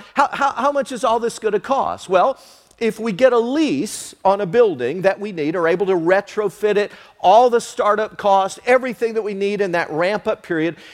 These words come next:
it'll be about one point seven million dollars to get that campus up and going with a lease. You say, "Well, well, wait a minute. We spent, over eight years ago, we spent four point two million dollars on the Half Moon project." Yeah,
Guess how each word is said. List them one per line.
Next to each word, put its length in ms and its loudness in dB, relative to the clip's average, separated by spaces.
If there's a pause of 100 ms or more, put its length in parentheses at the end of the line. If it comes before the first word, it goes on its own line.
it'll 220 4
be 140 0
about 320 2
one 360 -4
point 420 -6
seven 720 -2
million 540 -4
dollars 800 -2
to 80 -14
get 280 -4
that 260 -2
campus 480 -10 (100)
up 320 0
and 260 -10
going 460 -4 (240)
with 140 -4
a 40 -6
lease. 580 -2 (460)
You 100 0
say, 100 6
"Well, 340 6
well, 220 2
wait 200 4
a 60 4
minute. 260 -2 (360)
We 220 2
spent, 540 2
over 300 0
eight 220 2
years 260 -4
ago, 260 2
we 200 0
spent 320 0
four 320 2
point 340 -6
two 260 -4
million 300 0
dollars 380 2
on 100 -2
the 80 -2
Half 300 -2
Moon 240 -8
project." 360 -4
Yeah, 220 4